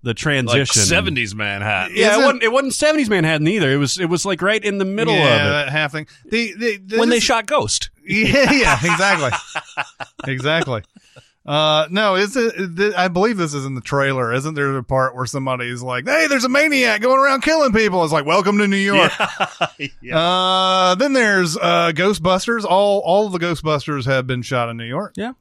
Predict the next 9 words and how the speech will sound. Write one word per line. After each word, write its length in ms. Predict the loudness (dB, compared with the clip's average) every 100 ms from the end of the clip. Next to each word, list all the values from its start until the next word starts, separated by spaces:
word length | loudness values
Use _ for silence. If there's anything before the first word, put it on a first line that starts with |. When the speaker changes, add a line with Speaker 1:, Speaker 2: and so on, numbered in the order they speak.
| -4
Speaker 3:
Uh, 540 | 0 2 2 2 0
the 240 | 0 -2 0
original 400 | 0 0 -2 -2
Ghostbusters 720 | -2 -2 -2 -2 0 -4 -4
is 100 | -6
one 180 | -4 -4
of 60 |
the 60 | -6
best. 680 | -10 -4 0 0 -2 -14